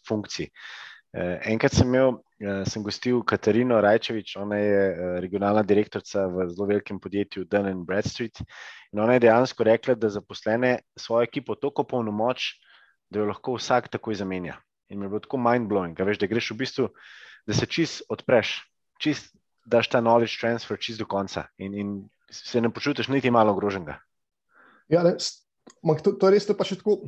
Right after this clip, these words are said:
Speaker 2: osvobojajoče in potem mislim, da še res si lahko high performer. Ker recimo tudi,
Speaker 1: Mm.
Speaker 2: um, moj pitch vedno recimo za consulting je to, pa v to globoko verjamem,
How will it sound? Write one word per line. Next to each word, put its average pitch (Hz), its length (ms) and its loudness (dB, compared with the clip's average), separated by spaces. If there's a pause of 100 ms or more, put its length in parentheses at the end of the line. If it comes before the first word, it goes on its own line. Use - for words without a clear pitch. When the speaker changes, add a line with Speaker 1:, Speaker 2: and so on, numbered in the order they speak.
(160)
Speaker 2:
osvobojajoče 175 760 2
in 175 100 -4
potem 190 300 -2
mislim, 170 200 -6
da 165 60 -12
še 170 160 -8
res 175 160 -2
si 180 80 -8
lahko 160 240 -8
high 165 160 6
performer. 147 480 -2
Ker 147 120 -2
recimo 175 240 0 (280)
tudi, 147 180 2
Speaker 1:
Mm. 110 140 -6 (240)
Speaker 2:
um, 156 240 8 (480)
moj 180 220 6 (100)
pitch 202 240 0
vedno 175 300 4
recimo 170 280 0
za 175 140 -4
consulting 170 640 0
je 165 120 -2
to, 170 180 0
pa 151 100 0
v 156 120 -6
to 202 120 0
globoko 175 400 2
verjamem, 156 460 -2